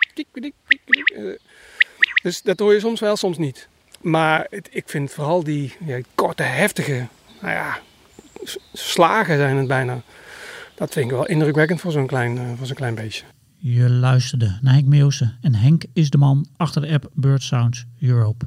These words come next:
Speaker 2: En daarin zitten geluiden van vierhonderdvijfenzestig Europese vogelsoorten.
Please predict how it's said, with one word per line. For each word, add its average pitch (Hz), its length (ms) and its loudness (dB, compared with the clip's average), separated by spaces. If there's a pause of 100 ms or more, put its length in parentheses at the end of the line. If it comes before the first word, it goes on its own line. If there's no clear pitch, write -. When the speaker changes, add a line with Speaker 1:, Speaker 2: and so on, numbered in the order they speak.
Speaker 2:
En 151 120 -2
daarin 120 280 2
zitten 127 240 -2
geluiden 127 380 0
van 120 200 4
vierhonderdvijfenzestig 147 1800 2 (140)
Europese 151 580 4
vogelsoorten. 127 800 2